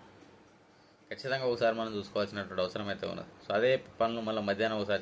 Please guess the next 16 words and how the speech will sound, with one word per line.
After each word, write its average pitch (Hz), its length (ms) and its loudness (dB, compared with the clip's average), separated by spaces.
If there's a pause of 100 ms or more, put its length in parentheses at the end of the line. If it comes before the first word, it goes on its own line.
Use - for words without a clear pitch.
చెక్ 92 140 -4
చేసుకోవాలి, 98 420 -4
మళ్ళీ 101 220 -2
ఈవినింగ్ 110 280 -2
ఒకసారి 92 320 -2
చూసుకోవాలి, 95 420 -4
ఏం 107 120 -2
చేయాలి, 98 380 2
ఏం 104 100 -4
చదువుదాం 95 300 0
అనుకుంటున్నాం, 92 360 -8
చదువుతున్నామా 98 480 -4
లేదా 98 240 -2
అనేది. - 200 -8 (2250)
మైండ్ 123 280 -2
అనేది 123 500 2